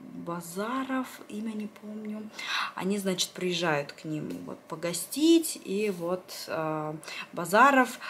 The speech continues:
он, эм, слово было для меня новое, нигилист, по-моему, если я тут правильно помню, а, человек, э, который, э, по-моему,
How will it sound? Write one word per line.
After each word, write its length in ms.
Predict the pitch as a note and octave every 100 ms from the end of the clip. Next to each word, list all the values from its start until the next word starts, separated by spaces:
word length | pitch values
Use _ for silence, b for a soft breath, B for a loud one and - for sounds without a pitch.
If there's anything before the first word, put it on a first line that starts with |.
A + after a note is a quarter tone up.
| B -
он, 280 | F#3 G3 G3 B B -
эм, 460 | - D#3+ D#3+ D#3 D3+ -
слово 420 | - - F3+ E3
было 300 | D#3 D#3+ D3+
для 180 | D#3 F3
меня 260 | F3+ F3 F3
новое, 420 | F#3 F#3+ G#3 B3
нигилист, 920 | B3 G#3+ F#3 G3 F3+ G3+ D#4 - - - - _
по-моему, 420 | A3 G#3 G3+ G#3 A#3+
если 220 | A#3+ G3+
я 160 | F#3+
тут 200 | F#3+ - -
правильно 320 | G#3 G3 F#3+ F#3+
помню, 500 | - G#3 C4+ E4+ E4+ - B B B B B -
а, 280 | F3+ F3 F3
человек, 640 | - F#3+ F3+ F#3 D4 D#4 A#3+
э, 440 | G3 F#3+ F#3 F3+
который, 720 | F3+ F3 F#3+ G#3+ G3 F3+ F3 -
э, 440 | E3+ E3 E3 D#3+ E3 - -
по-моему, 560 | - E3+ G3 F3 D3+